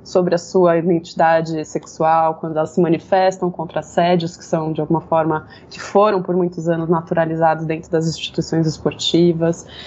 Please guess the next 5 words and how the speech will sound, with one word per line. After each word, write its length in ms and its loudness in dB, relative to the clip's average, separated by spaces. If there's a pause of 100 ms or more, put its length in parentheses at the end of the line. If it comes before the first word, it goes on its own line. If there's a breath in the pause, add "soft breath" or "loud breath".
(260 loud breath)
Então, 960 2 (300)
a 140 -2
gente 640 2
hoje 400 4
tem 560 0